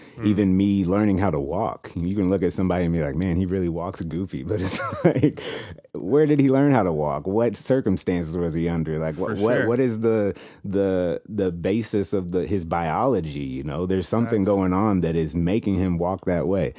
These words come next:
Speaker 1: Mm.
Speaker 2: And you can change how somebody walks, but they have to be on board with making that change.
Speaker 1: Man.
Speaker 2: Right?
Speaker 1: That's, yeah, and that's literally been my case. You know, um, I do a lot of film study of myself working, and when I first started, it was like, "Fam, like, what? You're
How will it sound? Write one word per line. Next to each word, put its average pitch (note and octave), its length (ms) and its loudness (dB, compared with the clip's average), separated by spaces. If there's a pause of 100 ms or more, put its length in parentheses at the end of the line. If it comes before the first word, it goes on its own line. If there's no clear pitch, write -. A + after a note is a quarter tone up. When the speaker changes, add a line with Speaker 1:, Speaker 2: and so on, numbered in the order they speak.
Speaker 1:
Mm. A#2 180 -2
Speaker 2:
And F2+ 80 2
you A2+ 80 2
can D#2+ 220 0
change B2 560 0
how G2+ 160 0
somebody G2 480 2
walks, B2 420 0
but E2+ 220 -2
they G#2+ 160 2
have G#2+ 160 -2
to F#2+ 80 -2
be F#2+ 160 2
on E2+ 180 4
board E2 320 2
with D2+ 140 -2
making D#2 320 -2
that D2 200 -2
change. B1 540 -8
Speaker 1:
Man. G#2+ 280 -6
Speaker 2:
Right? D2+ 260 -10 (220)
Speaker 1:
That's, A#2 240 -6
yeah, B2 260 0
and G#2+ 100 -4
that's C#3 160 -2
literally A#2+ 500 0
been A2 220 -2
my G#2+ 180 -4
case. A2+ 460 -8
You A2+ 100 -6
know, A2 400 -4
um, G#2 480 -6 (340)
I A2+ 60 -2
do D3 160 0
a - 20 2
lot A#2+ 200 -2
of G2+ 80 -10
film A#2+ 300 -4
study A2+ 340 -6
of G#2+ 80 -6
myself G#2+ 500 -6
working, G#2+ 640 -4
and G#2 120 -6
when G#2+ 120 -4
I C#3 100 0
first C3 340 -4
started, B2 380 -2
it G#2 80 -2
was G#2+ 260 -6
like, G2+ 240 -10 (520)
"Fam, D3 280 -4
like, A#2 140 -4
what? C#3 220 -2
You're B2+ 180 -4